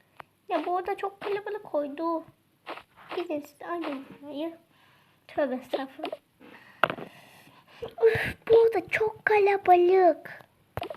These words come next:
Anne. Anne. Efendim tatlım. Bu oda çok kalabalık. Ben bu odada oyun oynayamıyorum. Hı. Tamam, o zaman şunları bir şey yapalım tatlım.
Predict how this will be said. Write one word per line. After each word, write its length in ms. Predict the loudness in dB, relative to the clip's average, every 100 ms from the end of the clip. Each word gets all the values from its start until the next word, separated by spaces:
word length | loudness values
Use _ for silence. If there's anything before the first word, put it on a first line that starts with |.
| -16 _ _ _ _ -2
Anne. 1080 | 2 2 2 0 0 0 -2 -2 -2 -4 -8 -12 _ _ _ _ -4
Anne. 640 | -2 -2 -2 0 0 -2 -6 -14 _ -10 -10 _ -8
Efendim 420 | -2 4 4 4
tatlım. 600 | 2 -4 -2 0 0 -2 -6 _ _ _ _ _ _ -20 -18 -12 -2
Bu 60 |
oda 300 | 0 2 0 -4
çok 300 | -4 -4 -4
kalabalık. 680 | -2 0 2 2 0 -2 -2
Ben 240 | 0 0
bu 140 | 0 -2
odada 300 | -2 -4 -4
oyun 260 | -2 0 2
oynayamıyorum. 1000 | 2 2 0 2 4 4 2 2 0 0 -10 _ _ _ _ _ -14 -14 -14 _ -4
Hı. 360 | 0 0 -2 -8 -18 -20
Tamam, 300 | -8 -2 -2
o 40 | 0
zaman 220 | 0 -2
şunları 520 | -2 -2 -2 0 -2 -4 -8 _ -2
bir 140 | 0
şey 100 | 2
yapalım 380 | 0 0 -2 -4
tatlım. 440 | -6 -10 -8 -10